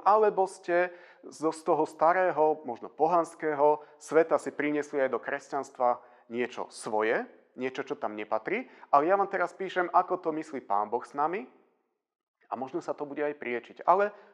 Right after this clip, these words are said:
pochopte, môžete pochopiť, môžete porozmýšľať, môžete, eh, konfrontovať tie svoje životy a svoje názory s tým mojím, s tým už dnes povieme Božím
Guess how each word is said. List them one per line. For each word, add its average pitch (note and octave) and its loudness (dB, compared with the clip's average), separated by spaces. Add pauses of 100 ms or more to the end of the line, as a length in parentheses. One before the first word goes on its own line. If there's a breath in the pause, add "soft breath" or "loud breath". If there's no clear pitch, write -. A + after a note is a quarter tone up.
(240 loud breath)
pochopte, C#3+ 0 (160)
môžete B2 -10
pochopiť, C3 -8 (240 soft breath)
môžete - -12
porozmýšľať, B2+ 2 (240 loud breath)
môžete, C3 0
eh, - - (240 loud breath)
konfrontovať B2 2
tie G2 -12
svoje F3+ -2
životy C#3 -6
a G2+ -8
svoje C3 -4
názory A2+ -4
s - -20
tým G2+ -18
mojím, D3+ -4 (240 loud breath)
s - -20
tým G2 -16
už A2+ -10
dnes A#2 -10
povieme G#2 -8
Božím G#2 -8